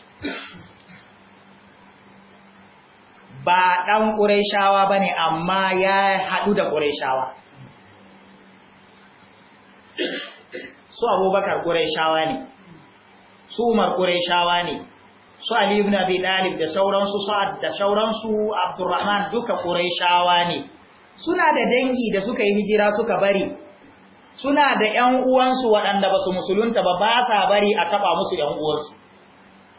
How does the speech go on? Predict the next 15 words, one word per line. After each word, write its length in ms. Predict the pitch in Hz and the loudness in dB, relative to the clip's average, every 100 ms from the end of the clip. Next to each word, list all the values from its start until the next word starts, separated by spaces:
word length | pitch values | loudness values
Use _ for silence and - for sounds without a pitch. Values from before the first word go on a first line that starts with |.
| - | -12
Balarabe 520 | - 147 190 202 202 175 | -4 -2 0 0 0 0
yana 200 | 180 170 | 0 0
da 100 | 147 | -2
kishin 420 | 151 180 - 143 | -4 -6 -6 -6
haularsa. 560 | 131 131 139 - - - - - - - - - - - - | -4 -4 -4 -8 -12 -16 -18 -20 -20 -20 -20 -20 -20 -20 -16
Shi 160 | - 247 269 | -8 -2 2
yasa 600 | 277 277 247 185 - - - 165 | 2 4 4 2 -2 -10 -16 -14
nasa 580 | 175 190 247 269 277 240 | -4 2 2 4 2 2
da 80 | 202 | 0
suka 240 | 208 233 214 | 0 2 4
bari 280 | 220 220 208 | 4 2 2
a 140 | 175 | 0
nan 240 | 185 196 196 | 2 2 2
Makka 360 | 202 - 165 - - - | 2 2 -2 -2 -8 -14
suna 280 | - 233 | -2 0